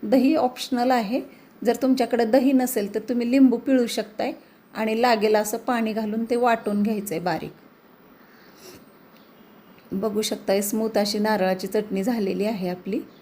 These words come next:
उपवासासाठी. याला उपवासाची असल्यामुळं फोडणी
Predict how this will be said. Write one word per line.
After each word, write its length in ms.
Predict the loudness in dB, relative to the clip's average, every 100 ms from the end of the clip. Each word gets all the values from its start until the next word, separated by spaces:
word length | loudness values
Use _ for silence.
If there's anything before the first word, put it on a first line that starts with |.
| -20 -20 -10
उपवासासाठी. 800 | -8 -2 -2 -2 -4 -4 -4 -4 -8 -10 -20 -20 -20 -20 -20 -20 -8 2
याला 260 | 4 4
उपवासाची 680 | 2 2 2 2 0 -2 0
असल्यामुळं 800 | 0 -2 -2 0 0 2 0 -2 -6
फोडणी 420 | 2 4 4 0